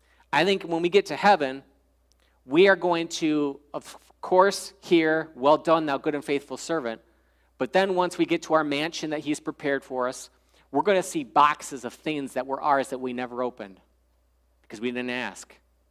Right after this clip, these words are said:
Goals that we would have met, but we never asked. We never pursued them.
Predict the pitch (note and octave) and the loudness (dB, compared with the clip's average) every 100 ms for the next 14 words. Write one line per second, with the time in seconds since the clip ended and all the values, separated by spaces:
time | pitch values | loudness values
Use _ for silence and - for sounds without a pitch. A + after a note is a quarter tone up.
0 | _ _ _ _ _ _ _ _ _ _ | _ _ _ _ _ _ _ _ _ _
1 | A#2 A2 F3 G#3+ G3+ C#3 A2 - - _ | _ 4 6 8 6 2 -4 -14 -18 _
2 | _ _ C3 C3+ D#3 D#3 D3+ C3+ C#3 E3 | _ _ -4 0 2 2 0 -2 -4 -2
3 | B2 - _ _ - A#2 A2+ A#2 A#2+ A#2+ | -2 -6 _ _ -12 -8 -8 -6 -4 -4
4 | G2 - - - _ - A2+ A#2 A#2+ A2+ | -8 -14 -20 -20 _ -12 -8 -6 -8 -12
5 | - C#3 B2 G2+ | -10 -8 -8 -10